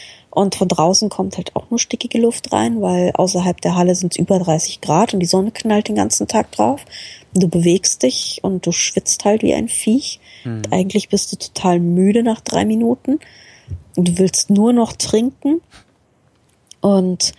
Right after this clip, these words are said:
Speaker 1: trinken ist halt nicht so einfach. Also was man machen kann, man kann sich irgendwie ein, ähm, ein, das haben wir dann auch gemacht, weil's einfach so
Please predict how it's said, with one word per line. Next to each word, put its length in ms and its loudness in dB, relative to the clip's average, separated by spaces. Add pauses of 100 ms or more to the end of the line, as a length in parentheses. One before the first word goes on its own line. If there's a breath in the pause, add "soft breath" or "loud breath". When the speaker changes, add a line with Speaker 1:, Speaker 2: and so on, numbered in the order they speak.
(340 loud breath)
Speaker 1:
trinken 320 2
ist 160 2
halt 100 4
nicht 160 -2
so 100 -2
einfach. 380 -2
Also 360 -2
was 220 -2
man 120 0
machen 260 -2
kann, 240 0
man 140 0
kann 200 -2
sich 200 -2
irgendwie 500 2 (520 soft breath)
ein, 360 2
ähm, 560 2 (840 loud breath)
ein, 240 0
das 240 0
haben 160 4
wir 80 4
dann 140 0
auch 180 -2
gemacht, 400 -2
weil's 180 -2
einfach 320 -4
so 360 -2